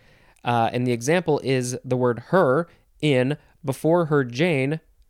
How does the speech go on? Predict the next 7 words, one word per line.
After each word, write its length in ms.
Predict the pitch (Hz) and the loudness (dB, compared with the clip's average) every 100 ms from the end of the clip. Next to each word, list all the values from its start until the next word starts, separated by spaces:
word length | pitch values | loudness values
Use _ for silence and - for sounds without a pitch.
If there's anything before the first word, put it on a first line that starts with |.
| - | -8
before 380 | 131 - 233 185 | -6 0 2 2
her, 280 | 196 143 131 | 0 0 0
Jane 360 | 120 143 185 | -2 0 0
saw 220 | 180 165 160 | 0 0 2
nothing 380 | 139 143 139 | 0 0 -2
but 280 | 123 127 - _ _ - | 0 -2 -4 _ _ -14
desert. 500 | 123 123 117 92 - | -2 -2 -2 -8 -12